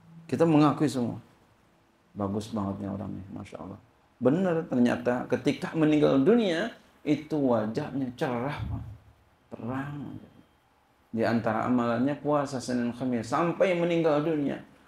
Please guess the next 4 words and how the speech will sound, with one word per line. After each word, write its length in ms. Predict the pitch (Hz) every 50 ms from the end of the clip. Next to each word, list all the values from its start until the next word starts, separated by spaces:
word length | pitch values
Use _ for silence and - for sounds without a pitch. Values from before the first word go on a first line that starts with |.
| _ - 120
Nenek-nenek 640 | 131 135 143 151 151 151 156 165 185 196 170 - -
tukang 320 | 147 127 135 135 131 123
puasa. 400 | 123 131 131 127 117 120 117 120 - - - _ _ _ _ _ _ _ _ _ _ _ _ _ _ _ _ _ _ _ _ _ _ _ _ _ _ _ _ _ _ _ -
Badannya 720 | 117 120 113 107 107 107 113 110 110 110 113 117 113 113